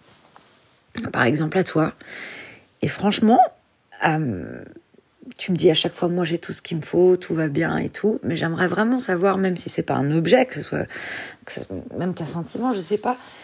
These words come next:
est-ce qu'il te manque quelque chose ? Ou bien, qu'est-ce qui te manque pour être, pour être heureux ? Voilà. Moi, en tout cas, à part tout ça, je voulais juste te dire que je t'aime de tout mon cœur, que je serai toujours là pour toi.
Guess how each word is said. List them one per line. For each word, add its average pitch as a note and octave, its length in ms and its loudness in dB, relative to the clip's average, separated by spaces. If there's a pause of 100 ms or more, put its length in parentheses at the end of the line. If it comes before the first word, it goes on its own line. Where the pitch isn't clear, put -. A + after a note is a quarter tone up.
(340)
est-ce - 160 0
qu'il G3 140 -4
te G3+ 100 0
manque A3 300 4
quelque G#3 320 0
chose ? - 320 -2
Ou - 60 -8
bien, E3+ 180 -2 (100)
qu'est-ce - 280 6
qui G#3 140 -4
te G#3 120 -8
manque G#3 180 -2
pour - 220 -4
être, E3 240 -4 (1300)
pour - 120 -4
être - 220 -2
heureux ? B2+ 220 -6 (560)
Voilà. - 280 -6 (960)
Moi, G3 120 6
en A3 80 6
tout G3+ 160 -6
cas, G#3+ 320 6 (420)
à - 80 0
part - 240 -6
tout - 140 -10
ça, F#3+ 360 2
je E3+ 120 -2
voulais E3+ 180 0
juste D#3+ 240 -6
te E3+ 80 -2
dire E3 240 -2
que - 100 -8
je D#3+ 120 -4
t'aime D#3+ 240 -6
de D#3 100 -6
tout - 220 -4
mon F3+ 160 0
cœur, E3 240 -2
que - 920 -12
je E3 60 -2
serai - 180 -6
toujours G#3 380 2
là F#3+ 120 6
pour - 200 -10
toi. D#3+ 240 0